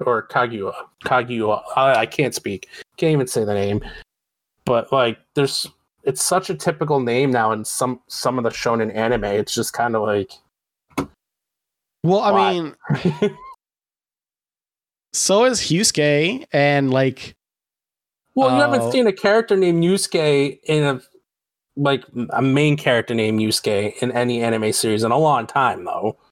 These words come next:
Speaker 2: That's, uh, well, yeah, because it's overplayed now. Now you, you say Hyusuke, they're just like, "Well, which, which anime are you talking about?" But, like,
Speaker 1: Obviously,
Speaker 2: uh,
Speaker 1: I'm talking about Yu Yu Hakusho, all right,
Speaker 2: well, yeah, the only,
Speaker 1: motherfuckers? <laughs>
Speaker 2: the only anime where Hyusuke is important.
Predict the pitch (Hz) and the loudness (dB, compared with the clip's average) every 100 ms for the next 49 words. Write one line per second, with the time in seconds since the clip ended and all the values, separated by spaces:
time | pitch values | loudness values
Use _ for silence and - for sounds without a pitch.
0 | _ _ 156 160 160 190 160 139 127 147 | _ _ 0 0 0 0 0 0 0 0
1 | 127 107 98 123 - 131 135 156 143 131 | 0 -2 -2 -2 -2 0 0 0 0 0
2 | 123 147 131 101 104 120 147 139 123 131 | 0 0 0 -2 0 0 2 0 0 0
3 | 135 139 120 143 127 120 120 139 139 - | 0 0 0 0 0 0 -2 -2 -2 0
4 | 120 117 123 123 139 127 - 135 131 117 | 0 0 0 0 0 0 0 0 0 0
5 | 135 135 - 135 131 135 131 131 127 120 | -2 -2 -6 -4 -2 0 0 0 0 0
6 | 151 - 113 101 92 - - - _ - | -2 -2 -4 -4 -6 -10 -20 -20 _ -12
7 | - 147 151 160 160 147 135 151 139 - | -2 2 4 4 2 2 4 2 2 0
8 | 151 143 147 135 135 135 123 127 127 120 | 0 2 0 0 2 2 2 2 0 -2
9 | - 104 104 107 113 196 165 151 135 139 | -4 0 0 0 0 2 2 2 0 2
10 | 156 151 143 175 311 196 151 165 165 151 | 2 2 2 0 0 -2 2 2 2 2
11 | 143 135 131 127 123 127 117 127 131 - | 2 2 2 2 2 0 0 0 -2 0
12 | 117 110 107 120 117 107 107 | -2 -2 -4 -2 -2 -4 -4